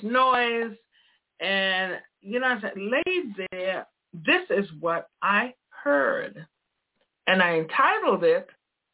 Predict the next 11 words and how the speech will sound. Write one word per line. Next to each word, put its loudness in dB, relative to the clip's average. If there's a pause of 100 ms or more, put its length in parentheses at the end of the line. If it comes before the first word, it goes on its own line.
"Knocked -6
Down, -4
You're -8
Knocked -14
Down. -8 (2000)
Knocked -2
Down, 0 (280)
but -8
Not -4
Knocked -4 (300)
Out." 0